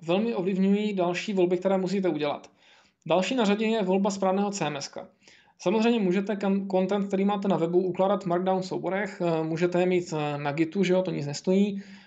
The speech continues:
a jste schopni je tam dobře verzovat. Na druhou stranu, pokud z toho webu chcete mít, eh, něco trošku většího, pokud nebudete do konce života toho webu na tom pracovat jenom vy sami, tak musíte těm editorům contentu dát nějaký,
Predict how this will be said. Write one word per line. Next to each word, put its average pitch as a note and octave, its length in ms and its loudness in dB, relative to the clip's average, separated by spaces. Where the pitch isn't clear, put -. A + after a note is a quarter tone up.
a D#3+ 180 0
jste E3+ 140 0
schopni F#3+ 280 -2
je F#3 60 2
tam F#3 140 0
dobře F3+ 220 0
verzovat. D3+ 540 -2
Na - 100 -2
druhou A#3 180 2
stranu, G3 420 0
pokud G#3 360 -6
z G3 260 -2
toho G3+ 220 2
webu F#3+ 220 2
chcete F#3 320 0
mít, G3 260 0
eh, F#3 220 6
něco F3+ 220 -4
trošku F#3+ 280 -4
většího, G3+ 460 0
pokud F3 260 -4
nebudete F3+ 500 4
do F3 80 2
konce F3+ 260 -2
života F3 300 4
toho F3 240 -2
webu F3 200 0
na F3 80 0
tom F3 180 -4
pracovat F3+ 340 -2
jenom F3+ 180 -2
vy F#3+ 100 -2
sami, E3+ 440 -4
tak E3+ 180 0
musíte G3+ 340 0
těm A3+ 260 -2
editorům G3 580 0
contentu F#3+ 760 0
dát F3+ 420 0
nějaký, F3 720 -6